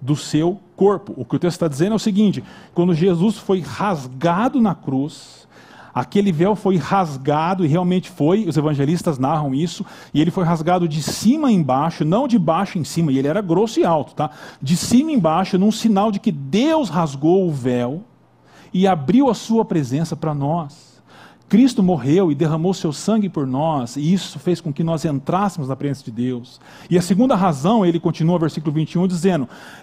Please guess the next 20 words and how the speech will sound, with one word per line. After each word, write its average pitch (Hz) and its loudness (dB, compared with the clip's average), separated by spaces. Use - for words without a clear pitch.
"Temos, 240 2
pois, 208 4
um 196 4
grande 226 2
sumo 208 2
sacerdote 170 -2
sobre 170 0
a 160 -2
casa 170 0
de 156 -4
Deus", 156 2
porque 180 -2
Jesus 180 2
é 185 2
esse 185 0
grande 156 0
sumo 185 2
sacerdote. 165 0
Lembra, 175 2
os 165 2